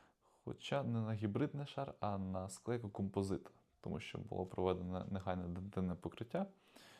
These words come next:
що зберегло би гібридний шар від можливих ушкоджень. Подивимося на хід первинних фісур, які я відновив. Намагався зробити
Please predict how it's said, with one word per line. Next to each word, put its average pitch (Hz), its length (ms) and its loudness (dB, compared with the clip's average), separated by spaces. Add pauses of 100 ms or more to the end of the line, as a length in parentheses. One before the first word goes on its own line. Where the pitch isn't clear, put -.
(320)
що 92 600 0 (400)
зберегло 101 420 2
би 90 180 2 (840)
гібридний 95 400 6
шар 104 280 0
від 92 220 -8 (520)
можливих 98 640 4
ушкоджень. 82 500 0 (800)
Подивимося 117 500 2
на 101 340 4 (120)
хід - 500 -2 (440)
первинних 101 480 2
фісур, 107 300 0
які 92 220 -2
я 90 140 4
відновив. 110 440 2 (1200)
Намагався 101 1000 2 (300)
зробити 98 640 0